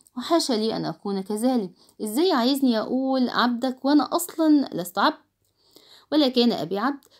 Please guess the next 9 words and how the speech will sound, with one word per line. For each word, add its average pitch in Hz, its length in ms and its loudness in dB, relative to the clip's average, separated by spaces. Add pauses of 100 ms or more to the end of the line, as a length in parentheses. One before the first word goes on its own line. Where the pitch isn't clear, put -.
طب 196 100 -4
لو 190 300 0
قلت 240 280 0
كده 202 440 -2 (800)
هيبقى 185 540 -2
أنا 196 180 0
كذاب 175 520 -4
ومحتال 240 640 -2 (320)
ومخادع، 240 720 0